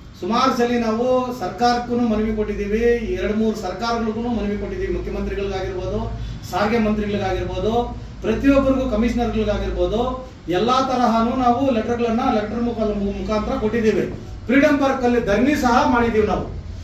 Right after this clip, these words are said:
ಅದ್ರ ಸಲುವಾಗಿ. ಈಗ ಏನ್ ಈ ತರ ಈ, ಈ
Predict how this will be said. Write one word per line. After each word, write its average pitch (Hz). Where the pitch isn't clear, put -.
ಅದ್ರ 214
ಸಲುವಾಗಿ. 220
ಈಗ 220
ಏನ್ 339
ಈ -
ತರ 285
ಈ, 254
ಈ -